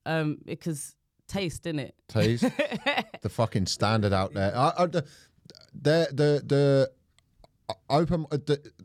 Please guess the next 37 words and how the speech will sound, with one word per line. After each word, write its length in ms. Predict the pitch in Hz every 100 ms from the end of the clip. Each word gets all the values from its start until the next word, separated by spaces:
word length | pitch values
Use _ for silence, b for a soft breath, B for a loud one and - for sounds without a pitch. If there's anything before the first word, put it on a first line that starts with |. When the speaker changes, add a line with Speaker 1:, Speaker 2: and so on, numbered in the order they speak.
| - -
Speaker 2:
when 180 | 117 151
I 180 | 160
go 140 | 147 151
to, 200 | 143 127
when 140 | 110
I've 160 | 120 131
been 140 | 131
to 100 | 123
New 120 | 117 110
York, 420 | 101 87 92 _ _ -
and 560 | 90 87 85 82 80 - _
my 120 | 95
w-, 200 | 87 90 85 85
one 240 | 95 92
time 160 | 82 90
of 60 | 82
going 160 | 85
there 140 | 82 80
and 80 |
doing 160 | 78 78
stand-up 420 | - 80 78 73
and 80 | 78
acting 220 | 78 -
like 180 | 73 71
I 40 | 76
now 140 | 76
know 100 | 76
everything, 380 | 76 73 78 73 B B B B -
but 280 | 113 90 - b b _
I 180 | 98 113
think 400 | 107 117 104 - _
over 280 | 104 113 107
there, 560 | 107 104 101 98 90 - _ -
the 200 | 95 95
culture 480 | - 110 113 - 107 98
around 400 | 95 98 92 - - _
stand-up 640 | - - 110 104 92 87